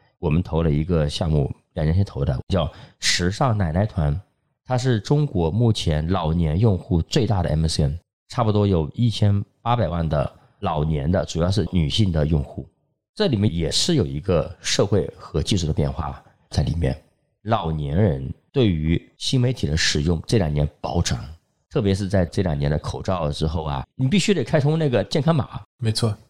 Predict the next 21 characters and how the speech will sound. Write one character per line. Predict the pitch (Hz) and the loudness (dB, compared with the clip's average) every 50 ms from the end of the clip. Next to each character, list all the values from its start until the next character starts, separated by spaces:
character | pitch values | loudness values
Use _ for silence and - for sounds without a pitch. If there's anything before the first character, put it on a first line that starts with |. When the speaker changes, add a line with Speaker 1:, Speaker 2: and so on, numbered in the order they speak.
| _ - 131 | _ -2 0
Speaker 1:
那 | 127 | 0
你 | 113 95 82 | 0 0 0
就 | 104 104 | 0 0
得 | 92 82 | 0 0
开 | - - 98 95 | 0 0 0 0
通 | 101 92 90 | 2 2 2
微 | 92 | 2
信 | 87 90 92 | 2 2 2
支 | 85 90 85 | 2 2 2
付。 | 85 95 90 90 95 - | 2 2 0 -2 -2 -6
Speaker 2:
所 | - - 110 | -12 -18 -14
以 | 107 | -8
小 | 104 - 120 104 | -4 -2 -2 0
程 | - 117 117 120 | 0 0 0 2
序 | 123 120 | 2 2
现 | 110 123 | 2 2
在 | 117 117 | 2 2
六 | 117 139 139 127 | 2 4 4 4
亿 | 113 110 | 4 4
日 | 110 107 104 104 | 2 2 2 0
活。 | 101 - - - - | -2 -2 -2 0 2